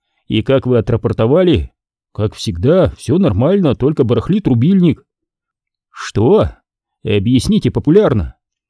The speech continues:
«Ну, вырубка света у меня сегодня была. Дважды автомат выбивала». «Вот как? И часто такое случается?»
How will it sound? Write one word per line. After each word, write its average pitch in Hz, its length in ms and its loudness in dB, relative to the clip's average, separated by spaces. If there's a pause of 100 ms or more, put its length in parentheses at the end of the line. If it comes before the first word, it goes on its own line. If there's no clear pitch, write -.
(260)
«Ну, 135 480 2
вырубка 143 420 0
света 190 380 0
у 180 60 2
меня 180 200 0
сегодня 165 380 2
была. 147 460 0 (380)
Дважды 127 500 0
автомат 165 400 -2
выбивала». 151 720 2 (560)
«Вот 107 360 -4
как? - 400 0 (420)
И 104 180 -4
часто 180 340 -2
такое 151 280 2
случается?» 147 880 0